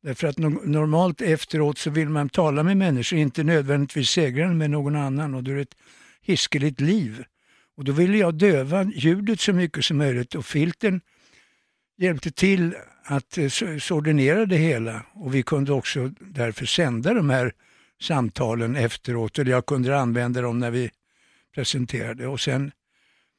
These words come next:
sen var jag förberedd med, jag talade med redigeraren. Jag sa, "Vi kommer att komma in här då och då. Jag tror att det kommer att bli på det här sättet.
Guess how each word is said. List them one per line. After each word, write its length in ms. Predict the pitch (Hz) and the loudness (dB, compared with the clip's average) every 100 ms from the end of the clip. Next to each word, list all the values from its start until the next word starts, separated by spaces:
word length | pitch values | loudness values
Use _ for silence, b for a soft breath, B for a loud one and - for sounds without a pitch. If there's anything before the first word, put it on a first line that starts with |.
| _ _ _ _ _ - | _ _ _ _ _ -14
sen 240 | - 135 | -8 -4
var 140 | 139 220 | 0 2
jag 180 | 202 | 0
förberedd 580 | - 214 127 127 165 240 | 0 0 0 0 0 0
med, 380 | 170 147 139 135 | 0 0 0 -2
jag 200 | 139 139 | -4 -4
talade 340 | 196 165 156 | -2 0 0
med 100 | 160 | 0
redigeraren. 720 | 160 160 160 - 143 117 156 170 | 2 0 0 2 2 2 2 2
Jag 140 | 135 | 0
sa, 140 | - | 0
"Vi 140 | 143 143 | 0 -2
kommer 200 | 175 156 | 0 0
att 120 | 147 | 0
komma 260 | 170 156 165 | 0 2 4
in 240 | 180 180 | 4 2
här 260 | 151 151 156 | 2 0 -2
då 220 | 143 151 | -2 -2
och 100 | 147 | -2
då. 260 | 143 165 - B B B B B | 0 -2 -4 B B B B B
Jag 140 | 151 - | -12 -2
tror 220 | 170 156 | 0 2
att 100 | 143 | 0
det 100 | - | -2
kommer 240 | 175 156 | 0 0
att 120 | 151 | 0
bli 180 | 147 143 | 0 -2
på 120 | - | 0
det 80 | 143 | 0
här 180 | 123 156 | 2 2
sättet. 560 | - 175 - 175 147 | 2 2 2 -2 -4